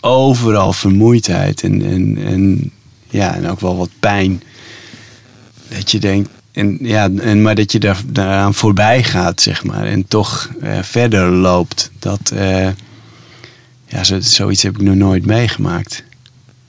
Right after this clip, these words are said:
En, eh, het is, <laughs> het is sowieso niet iets wat ik, eh, eh, ieder jaar zou kunnen of zo. Geloof ik niet.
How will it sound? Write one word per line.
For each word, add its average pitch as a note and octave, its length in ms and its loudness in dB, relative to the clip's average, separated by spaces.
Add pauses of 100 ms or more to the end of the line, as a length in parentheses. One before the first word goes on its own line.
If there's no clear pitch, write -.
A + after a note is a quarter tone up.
(1000)
En, G#2 140 -8
eh, F#2+ 60 -4 (760)
het - 100 -10
is, F#2 160 -2 (160)
<laughs> - 220 -2
het - 80 -8
is G#2 120 2
sowieso F#2+ 400 0
niet A#2+ 240 -2
iets C3 240 0
wat - 160 0
ik, A2+ 240 -2
eh, B2 120 -4 (880)
eh, A#2 80 -2
ieder A2 200 4
jaar G#2 380 4
zou G2+ 280 0
kunnen A2 480 2
of - 200 -10
zo. F2+ 320 -6 (420)
Geloof G2 420 -8
ik F#2+ 100 -8
niet. F#2+ 280 -2